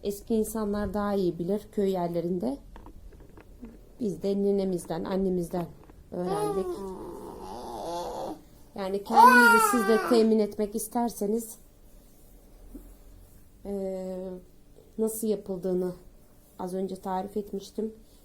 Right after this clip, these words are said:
Kantron ot var. Bunu isterseniz aktarcılardan da bulabilirsiniz belki. Kantron otu böyle bir litrelik şişeye doldurun. Zeytinyağı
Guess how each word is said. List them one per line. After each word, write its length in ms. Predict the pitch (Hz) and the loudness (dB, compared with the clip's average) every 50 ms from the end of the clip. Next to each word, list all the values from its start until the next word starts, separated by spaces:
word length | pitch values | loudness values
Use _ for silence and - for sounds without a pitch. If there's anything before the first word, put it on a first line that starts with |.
| - - - | -20 -20 -8
Kantron 560 | - 233 233 226 220 220 - 214 233 240 247 | -4 -2 0 0 -2 -4 -4 -2 0 0 0
ot 420 | 247 - 214 196 - - - - | 0 -2 -4 -6 -6 -10 -14 -10
var. 160 | 190 175 170 - - - - - - - - - - - - - - - - - - - - 214 202 | -8 -8 -8 -8 -14 -20 -20 -20 -20 -20 -20 -20 -20 -20 -20 -20 -20 -20 -20 -20 -20 -20 -20 -18 -6
Bunu 380 | 196 226 233 226 233 233 226 226 | -2 2 4 4 4 4 2 0
isterseniz 600 | - - - - 226 220 214 220 - 214 214 196 | -6 -10 -6 -4 -4 -4 -4 -2 -2 -2 -2 -2
aktarcılardan 960 | - - 196 - - - 214 202 196 190 208 202 202 190 190 196 208 202 208 | -2 -6 -6 -6 -4 -2 -2 -2 0 0 -2 0 0 0 0 0 0 0 0
da 120 | 202 196 185 | -2 -2 -2
bulabilirsiniz 760 | 202 190 202 196 202 196 220 214 214 - 196 190 170 165 170 | 0 0 0 0 0 -2 -2 -2 -2 -4 -8 -10 -10 -8 -6
belki. 440 | 175 170 165 160 - - 196 214 233 - - - - - - - - - - - - - - | -6 -6 -6 -8 -8 -8 -8 -8 -8 -10 -18 -20 -20 -20 -20 -20 -20 -20 -20 -20 -20 -12 -4
Kantron 540 | - 240 233 233 226 233 233 240 233 233 226 | -2 0 0 0 0 -2 0 0 0 0 0
otu 400 | - 208 196 202 - 226 254 285 285 - - - - - - - - | -2 -4 -4 -2 -2 -2 -2 -2 -2 -8 -18 -20 -20 -20 -20 -14 -4
böyle 300 | - 240 226 233 202 196 | -4 -2 -2 -2 -2 -2
bir 140 | 247 254 220 | -2 0 0
litrelik 680 | 233 226 - - 202 185 170 175 196 - - - - - - | -2 -4 -4 -2 -4 -2 -2 -2 -4 -6 -8 -12 -12 -12 -10
şişeye 560 | - - - 214 - - 226 202 190 185 180 | -10 -8 -8 -6 -2 0 0 0 0 0 2
doldurun. 540 | 185 233 247 254 240 214 247 233 233 226 240 - - - - - - - - - - - - | 2 2 2 2 2 0 0 0 0 -2 -2 -4 -10 -12 -14 -14 -16 -16 -18 -18 -16 -14 -12
Zeytinyağı 760 | 196 175 165 226 214 214 214 - 226 226 220 196 180 175 170 | -12 0 6 6 6 6 4 2 0 2 2 0 -2 -4 -6